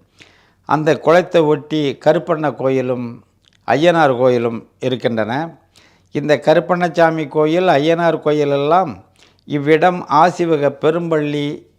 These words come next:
இருந்த இடம் என்பதை இன்றும் நமக்கு வரலாற்று தடயமாக நிற்கின்ற இடம். கீழ்த்திசையிலிருந்து மலை மேல் ஏறுவதற்கு படிகள் வெட்டப்பட்டிருக்கிறது பாறையிலேயே. அதன் வழியே உயரே சென்றால்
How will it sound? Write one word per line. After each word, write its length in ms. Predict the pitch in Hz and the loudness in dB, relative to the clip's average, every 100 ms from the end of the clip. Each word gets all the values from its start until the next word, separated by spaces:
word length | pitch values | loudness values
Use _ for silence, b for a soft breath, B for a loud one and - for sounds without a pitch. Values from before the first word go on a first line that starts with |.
| - | -6
இருந்த 480 | 123 156 170 160 135 | -2 0 0 0 0
இடம் 320 | 139 156 143 | 0 0 0
என்பதை 600 | 139 135 127 127 120 - | -2 -2 -2 -2 -4 -10
இன்றும் 420 | 120 151 165 170 156 | -6 -4 -2 -4 -4
நமக்கு 680 | 143 131 - 127 123 - - | -4 -6 -6 -8 -8 -10 -8
வரலாற்று 480 | 123 143 156 - 135 | -4 -2 -2 -4 -6
தடயமாக 680 | 127 131 127 120 104 110 - | -4 -4 -4 -6 -6 -10 -12
நிற்கின்ற 520 | 131 123 131 120 117 | -14 -10 -8 -4 -4
இடம். 320 | 107 131 202 - _ _ _ _ | -4 -6 -8 -18 _ _ _ _
கீழ்த்திசையிலிருந்து 1000 | 190 202 185 160 180 170 170 170 160 160 | 2 4 2 2 2 2 2 0 0 -2
மலை 280 | 147 147 165 | 2 2 2
மேல் 220 | 170 156 | 2 2
ஏறுவதற்கு 760 | 151 156 151 147 143 120 143 143 | 4 4 4 2 0 -2 -4 -4
படிகள் 720 | - 135 156 147 127 107 - _ _ | 0 0 0 0 -2 -4 -10 _ _
வெட்டப்பட்டிருக்கிறது 1000 | 127 135 156 - 131 135 123 123 113 117 117 | -2 0 0 -2 -2 -4 -4 -6 -4 -6 -2
பாறையிலேயே. 800 | 127 131 131 117 113 120 151 175 - _ _ _ _ _ - | 0 2 0 -2 -4 -4 -6 -8 -14 _ _ _ _ _ -2
அதன் 300 | 135 147 160 | 0 0 2
வழியே 400 | 160 160 175 180 | 2 2 0 0
உயரே 520 | 156 151 160 165 127 | 2 2 2 0 -2
சென்றால் 640 | 135 123 131 175 110 98 | -4 -2 -2 -2 -2 -10